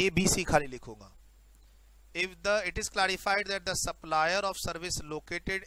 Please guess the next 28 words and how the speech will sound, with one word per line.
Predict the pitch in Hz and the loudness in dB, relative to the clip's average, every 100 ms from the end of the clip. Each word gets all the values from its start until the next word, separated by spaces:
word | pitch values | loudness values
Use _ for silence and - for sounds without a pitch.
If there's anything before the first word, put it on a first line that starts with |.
| - | -12
in | 180 143 | -14 -14
India, | 151 139 127 104 95 - - - - - | -16 -12 -10 -10 -12 -20 -20 -20 -20 -20
ये | 123 151 - | -16 -16 -14
ए | 139 | -14
है, | 113 - - - - - - - - - - - - | -12 -14 -16 -20 -20 -20 -20 -20 -20 -20 -20 -20 -10
would | 165 | -6
be | 180 | -4
liable | 175 165 170 202 202 | 4 4 4 0 0
to | 208 | 0
pay | - 196 | 4 6
आईजीएसटी | 180 170 175 160 180 175 - 208 | 8 8 8 4 4 4 4 6
on | 196 | 6
reverse | 165 151 165 180 - | 4 2 4 2 2
charge | 180 175 156 | 4 4 4
based | 143 180 170 | 0 0 2
on | 180 170 | -2 -2
import | 165 - 180 180 | -6 -4 -2 2
of | 180 | 0
service | - 170 165 175 | 2 -2 -2 -2
of | 180 156 | -4 2
that | 151 175 - | 2 2 0
portion | 175 156 175 | -4 -4 -6
which | 165 156 | -4 0
has | 160 | 0
been | 170 170 | 0 2
provided | 165 151 143 165 180 | 4 8 8 6 6
by | 180 208 | 6 6
supplier | 190 - 156 156 156 156 180 | 4 0 -4 0 2 4 4